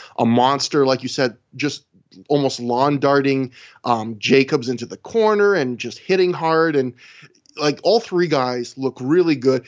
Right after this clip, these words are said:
They almost had a bit of, like, a, a Kai En Tai dojo kind of feel of just, like,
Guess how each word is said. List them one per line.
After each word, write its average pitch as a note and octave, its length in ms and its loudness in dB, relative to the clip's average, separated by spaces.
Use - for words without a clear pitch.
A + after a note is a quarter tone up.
They F3 80 2
almost C4+ 220 -2
had B3+ 100 -2
a G3+ 40 0
bit F#3+ 120 2
of, F3+ 100 0
like, C#3+ 260 -2
a, A#2 320 -4
a B2 100 -6
Kai C#3+ 420 -2
En E3+ 180 -2
Tai D3+ 320 -4
dojo D3 640 0
kind C#3 220 -2
of B2 180 -2
feel C#3 420 0
of B2+ 140 0
just, - 180 -10
like, C#3 200 -4